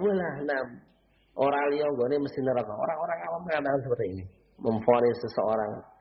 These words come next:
dia di neraka, dia di surga, padahal dia, nah, muslim. Maka termasuk akidah ahli sunnah wal jamaah, ya, la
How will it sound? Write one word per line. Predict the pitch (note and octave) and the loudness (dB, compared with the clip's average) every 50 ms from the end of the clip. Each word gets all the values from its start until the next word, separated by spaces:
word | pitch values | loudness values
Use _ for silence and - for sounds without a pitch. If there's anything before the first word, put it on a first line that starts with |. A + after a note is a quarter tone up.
| _ _ _ _ _ _ | _ _ _ _ _ _
dia | G#2+ G#2 G2 | 0 0 0
di | G2 - E2+ | 0 -4 0
neraka, | F2+ G2+ G#2+ B2+ B2 A2+ G#2+ A2 G#2 G2+ | 2 4 4 4 4 2 -2 -4 -6 -4
dia | A2 G#2+ G2 G2 | -2 -2 0 0
di | G#2 G2 | -2 0
surga, | - B2 G#2+ A2 G#2+ - G2+ - - - | 2 2 2 2 -2 -4 -6 -8 -4 0
padahal | B2+ B2+ C3+ D3 D3 C3+ A#2 - | 0 2 4 4 4 4 4 2
dia, | B2+ C3+ C#3+ F3 - - - _ _ _ _ _ _ _ _ _ - | 2 0 0 0 -4 -10 -20 _ _ _ _ _ _ _ _ _ -2
nah, | A#2+ A2+ G#2 F#2+ F#2+ F2+ G#2 - - - - _ _ - | 0 0 0 0 -2 -4 -8 -12 -14 -20 -20 _ _ 2
muslim. | B2 C#3+ C#3 C#3+ - A#2+ G#2+ F2+ - - - - - - _ _ _ _ _ _ _ _ | 4 4 4 4 4 0 0 0 -2 -6 -12 -16 -20 -20 _ _ _ _ _ _ _ _
Maka | G2+ A2 A2+ C3 C#3+ C#3 - | 0 2 4 4 2 2 0
termasuk | C3 A#2+ B2+ C#3 C3+ - - A2+ B2 | -2 -2 0 -2 -2 0 -2 -2 -2
akidah | B2 - C#3 A#2+ B2 A#2+ - | -2 -2 -4 -2 -2 -2 -2
ahli | - D3+ C#3+ C3 A#2 A2+ A2+ G#2+ A2 | -2 -4 -4 -4 -4 -4 -4 -6 -2
sunnah | - D3 C#3+ C3+ A#2+ A2+ G#2+ G2 | 0 2 2 2 2 0 -2 0
wal | G2+ G#2+ G#2+ G#2+ G#2 | 2 2 2 2 0
jamaah, | - A#2+ A#2 B2+ C#3 C#3 B2+ A2+ D3 E3+ G3+ B3 A#3+ - - - _ _ _ _ _ _ _ _ _ _ _ _ _ _ _ _ _ - | 0 0 2 2 4 2 2 2 0 0 0 0 -4 -8 -14 -20 _ _ _ _ _ _ _ _ _ _ _ _ _ _ _ _ _ -2
ya, | G2 G2+ A#2 C3 - - - - - - - - - _ _ _ _ _ _ _ | 0 2 2 2 0 -2 -6 -10 -14 -16 -20 -20 -20 _ _ _ _ _ _ _
la | - G#2+ A#2+ B2 A#2+ | 2 4 4 6 4